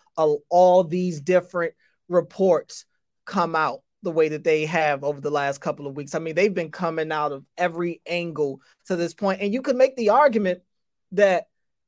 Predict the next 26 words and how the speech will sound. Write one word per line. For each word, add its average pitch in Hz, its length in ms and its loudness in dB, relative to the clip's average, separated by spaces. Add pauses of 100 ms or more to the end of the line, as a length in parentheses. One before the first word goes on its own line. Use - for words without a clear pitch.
(420)
all 220 240 6
these 233 220 0
different 233 320 2
reports, 233 420 6
they 220 160 2
really 269 480 -4
all 226 460 4
add 202 320 2
up 190 220 2
to 175 140 -4
one 156 520 0
report. 147 500 -4 (120)
They 247 420 0
haven't 269 540 0
all 247 300 6
necessarily 214 920 0
been 202 480 0
too 262 600 -4
different 254 540 2
from 254 220 -2
the 196 200 2
other. 254 360 6
It's 233 160 2
more 247 220 6
so 247 220 2
been 220 360 2